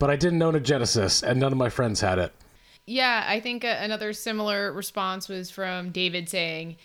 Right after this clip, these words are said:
Speaker 2: he played for hours but never got anywhere, but the music was awesome.
Speaker 1: <laughs> That's a nice consolation.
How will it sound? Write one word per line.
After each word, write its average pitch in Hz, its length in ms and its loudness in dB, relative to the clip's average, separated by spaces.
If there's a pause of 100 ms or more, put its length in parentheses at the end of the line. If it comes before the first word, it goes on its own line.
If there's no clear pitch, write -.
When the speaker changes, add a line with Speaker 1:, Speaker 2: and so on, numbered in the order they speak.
(120)
Speaker 2:
he 226 120 -6
played 233 280 2
for 165 140 -6
hours 226 520 2
but 202 220 -6
never 208 240 0
got 294 220 2
anywhere, 180 420 -2
but 233 120 -8
the - 60 -8
music 349 300 0
was 185 120 -4
awesome. 196 380 -4 (180)
Speaker 1:
<laughs> - 180 -18
That's - 1400 0
a 190 40 2
nice 156 180 4
consolation. 113 720 2